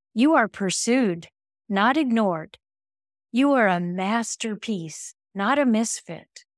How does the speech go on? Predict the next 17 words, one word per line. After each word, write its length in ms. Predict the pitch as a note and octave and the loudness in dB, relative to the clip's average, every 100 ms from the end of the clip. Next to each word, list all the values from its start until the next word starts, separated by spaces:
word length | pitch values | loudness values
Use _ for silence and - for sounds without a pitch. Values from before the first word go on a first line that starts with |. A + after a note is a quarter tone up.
| _ _ _ _ - | _ _ _ _ -6
You 180 | G#3+ G#3+ | -2 0
are 140 | F#3 | -2
strengthened, 1080 | E3 - - A3+ B3+ B3+ - B3 A3+ G#3 - _ _ | -4 -6 -4 -2 2 0 0 0 2 -2 -6 _ _
not 260 | G3+ A3+ B3 | -4 -2 -2
helpless. 800 | - A3 - F#3+ F#3 - - - _ _ _ _ _ | -2 -2 -4 -12 -8 -6 -8 -10 _ _ _ _ _
You 180 | G#3+ G#3+ | -2 0
are 160 | F3 - | 0 -4
comforted, 800 | - G3 G3 - F3 D#3+ E3 - _ _ _ | -4 -2 -2 -4 -8 -10 -12 -20 _ _ _
not 340 | F3+ F3 G3+ A3 | -2 -2 -2 -6
crushed. 640 | - E3+ F#3+ - - - - _ _ _ _ _ _ | -8 -8 -4 -4 -4 -8 -20 _ _ _ _ _ _
You 180 | - B3 | -2 2
are 160 | G3+ D#3 | 2 0
full 540 | - - C#4 D4 D4 - | -4 2 4 4 2 0
of 380 | A3+ A#3+ A#3 - | 0 0 -2 -4
courage, 760 | A3 G3+ F3+ D#3 F3+ - - _ _ _ _ _ - | -2 0 -2 -4 -8 -10 -10 _ _ _ _ _ -6
not 400 | F3 F#3 G#3 - | -2 2 2 0
fearful. 640 | - G#3 G#3+ - E3+ - | -4 -2 -2 -6 -14 -14